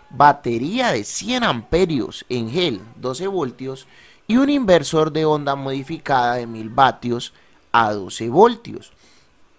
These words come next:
Como podemos observar, familia, pues esta planta es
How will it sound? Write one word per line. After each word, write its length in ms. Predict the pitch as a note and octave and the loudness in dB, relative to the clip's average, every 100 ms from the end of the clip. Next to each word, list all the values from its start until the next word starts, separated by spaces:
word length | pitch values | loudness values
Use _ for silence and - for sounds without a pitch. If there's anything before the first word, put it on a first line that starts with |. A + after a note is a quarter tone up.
| - _ _ _ | -20 _ _ _
Como 260 | - D3+ D#3+ | -4 0 2
podemos 320 | D#3 D#3+ B3+ | 2 2 2
observar, 440 | C4 - C#3+ C#3 C#3 | 2 0 2 2 2
familia, 560 | F#3 E3+ C3 D3 F3+ | -2 -4 -6 -8 -12
pues 140 | - E3 | -10 -4
esta 180 | E3+ D#3+ | -4 -2
planta 360 | E3 D#3+ E3 | -4 -4 -6
es 320 | D#3 D#3 - | -6 -8 -12